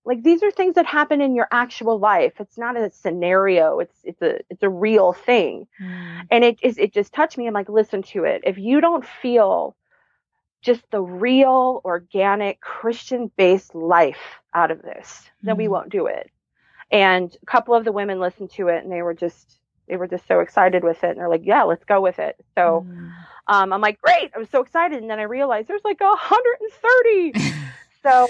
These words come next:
Speaker 1: <laughs> in hopes that this would be a success, I went back and I, I tried to start back early. I started with the turquoise table,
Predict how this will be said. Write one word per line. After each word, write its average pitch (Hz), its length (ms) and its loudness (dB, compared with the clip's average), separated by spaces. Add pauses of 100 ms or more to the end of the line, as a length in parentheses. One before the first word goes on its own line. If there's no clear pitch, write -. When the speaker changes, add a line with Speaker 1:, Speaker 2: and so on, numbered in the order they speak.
Speaker 1:
<laughs> 339 520 2 (500)
in 277 100 -2
hopes 285 380 -8
that 269 160 -6
this 247 180 0
would 233 140 -2
be 208 140 2
a 202 60 0
success, 170 540 0
I 165 120 -6
went 202 280 -4
back 165 400 2 (560)
and 170 640 0 (120)
I, 156 480 2
I 170 140 -2
tried 208 260 0
to 208 80 -4
start 196 260 -4
back 175 240 2
early. 165 320 0
I 180 120 -2
started 196 440 -2
with 196 140 -8
the 180 80 -16
turquoise 170 500 -4
table, 156 500 -4